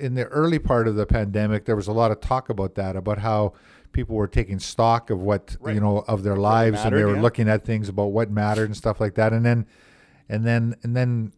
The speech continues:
Speaker 1: and then now that I look back at it, there's been a lot in twenty twenty that I'm really, really grateful for, you know, and, um,
Speaker 2: I did a little thing the other day for my newsletter, which goes out every Thursday.
Speaker 1: Yeah, we
Speaker 2: Part
Speaker 1: both,
Speaker 2: one.
Speaker 1: we both have newsletters. Uh,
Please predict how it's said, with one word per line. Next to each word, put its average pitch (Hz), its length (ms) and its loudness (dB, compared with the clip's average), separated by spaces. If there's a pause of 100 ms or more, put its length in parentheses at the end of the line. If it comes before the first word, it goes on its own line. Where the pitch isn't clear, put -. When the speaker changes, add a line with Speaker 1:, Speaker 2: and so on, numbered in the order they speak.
(460)
Speaker 1:
and 117 180 -4
then 120 220 0
now 131 320 4
that 123 160 2
I 117 60 4
look 110 200 -2
back 120 420 -2
at 98 200 -2
it, 101 120 -4
there's 110 200 -4
been - 180 0
a 180 80 0
lot 233 320 -4
in 202 80 -4
twenty 127 300 -2
twenty 139 260 -2
that 131 160 0
I'm 123 140 0
really, 180 200 2
really 151 240 4
grateful 139 440 0
for, 98 400 2
you 104 160 0
know, 117 340 2
and, 107 220 0
um, 104 340 0 (400)
Speaker 2:
I 151 120 6
did 143 200 4
a 131 60 8
little 127 360 2
thing 135 340 -2
the 123 100 4
other 120 180 4
day 123 460 4
for - 160 -6
my 110 160 2
newsletter, 120 580 4
which 117 280 -4
goes 113 180 0
out 107 160 2
every 107 180 0
Thursday. 117 580 2
Speaker 1:
Yeah, 151 180 6
we 175 120 12
Speaker 2:
Part 147 120 10
Speaker 1:
both, 196 120 12
Speaker 2:
one. 147 180 8
Speaker 1:
we 156 180 8
both 202 260 6
have 139 220 4
newsletters. 113 920 2
Uh, 113 180 2